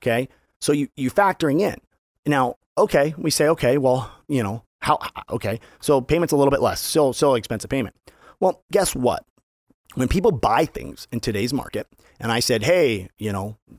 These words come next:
look at my videographer, Omar. Hey, Omar, do you think you could buy a five hundred thousand dollar house or a three hundred thousand dollar house?" He's gonna say a three hundred thousand dollar house.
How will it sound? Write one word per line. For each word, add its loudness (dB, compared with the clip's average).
look -8
at -6
my -6
videographer, -4
Omar. 0
Hey, 0
Omar, 0
do -2
you 0
think -2
you -4
could -2
buy 2
a 0
five 2
hundred 0
thousand 2
dollar 4
house 0
or -2
a -2
three -2
hundred 0
thousand -8
dollar -12
house?" -10
He's -4
gonna -2
say 2
a 2
three -4
hundred -4
thousand -12
dollar -14
house. -6